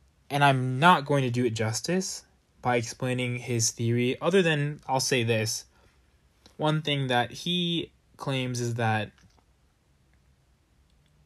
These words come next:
black holes are fundamental to the function of the world. The singularity,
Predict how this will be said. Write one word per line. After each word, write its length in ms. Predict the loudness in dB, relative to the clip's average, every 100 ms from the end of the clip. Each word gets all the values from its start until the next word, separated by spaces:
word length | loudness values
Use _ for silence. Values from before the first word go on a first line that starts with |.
| _ _
black 340 | 2 8 8 8
holes 300 | 2 2 4
are 100 | 2
fundamental 720 | 2 0 0 -2 -4 -4 -6
to 440 | -6 -4 -2 -2
the 100 | -4
function 480 | -4 -4 -4 -4 -4
of 200 | -4 -4
the 80 | -4
world. 400 | 0 2 2 -2 -8 _ _ -20 _
The 80 | -2
singularity, 1040 | 0 0 0 2 6 8 6 4 -2 -4